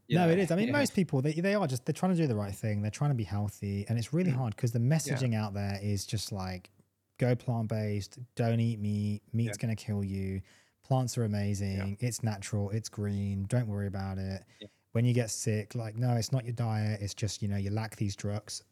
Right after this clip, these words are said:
Speaker 2: So, excuse me, go on to these drugs. And, uh, and that's just, yeah, people are getting sicker and sicker.
Speaker 1: Yeah, that's right.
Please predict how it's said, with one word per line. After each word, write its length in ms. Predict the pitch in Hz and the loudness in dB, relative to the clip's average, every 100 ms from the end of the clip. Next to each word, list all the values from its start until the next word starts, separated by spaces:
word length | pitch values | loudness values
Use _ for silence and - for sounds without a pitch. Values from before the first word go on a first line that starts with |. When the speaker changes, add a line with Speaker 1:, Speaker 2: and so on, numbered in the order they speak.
| - | -14
Speaker 2:
So, 360 | - 117 110 101 _ _ _ _ _ _ _ - | -4 -2 -2 -6 _ _ _ _ _ _ _ -14
excuse 240 | - 110 | -2 0
me, 80 | 101 | 2
go 100 | 113 | 2
on 80 | 110 | 0
to 120 | - | 0
these 180 | 101 95 | -2 0
drugs. 360 | - 135 127 - - - - - _ _ _ - | 2 2 2 -8 -20 -20 -20 -20 _ _ _ -2
And, 420 | 143 151 147 143 | 2 6 6 6
uh, 340 | 151 143 143 143 _ _ | 4 6 4 0 _ _
and 160 | 143 135 | 0 2
that's 300 | 156 - - | 2 -2 -2
just, 260 | 151 - - | 0 0 -4
yeah, 160 | 143 175 | 0 0
people 220 | - 113 | 0 0
are 20 | |
getting 180 | 117 127 | 2 2
sicker 300 | - 127 - | -2 -4 -2
and 80 | 143 | -2
sicker. 360 | - - 127 87 - _ _ _ _ _ _ _ _ _ _ _ - | -2 -2 -4 -4 -16 _ _ _ _ _ _ _ _ _ _ _ -12
Speaker 1:
Yeah, 200 | 107 101 | -8 -6
that's 220 | 107 - | -8 -6
right. 220 | 117 113 | -6 -6